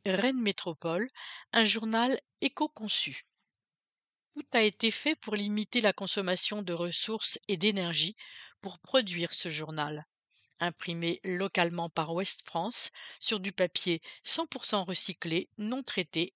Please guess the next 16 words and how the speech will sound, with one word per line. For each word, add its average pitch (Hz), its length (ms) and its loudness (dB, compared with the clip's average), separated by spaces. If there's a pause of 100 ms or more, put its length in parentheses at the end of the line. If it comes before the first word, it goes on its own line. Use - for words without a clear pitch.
(140)
et 214 100 -2
peu 240 260 -2
épais, 170 320 -4 (540)
son 247 180 -2
format 285 380 0
est - 160 -2
ajusté 220 640 4 (320)
pour 202 100 -6
ne 202 140 -2
générer 220 640 4
aucun 302 420 -2
gaspillage 220 640 0
de 202 80 -8
papier. - 440 -4 (800)
En 185 180 -4
outre, - 320 -6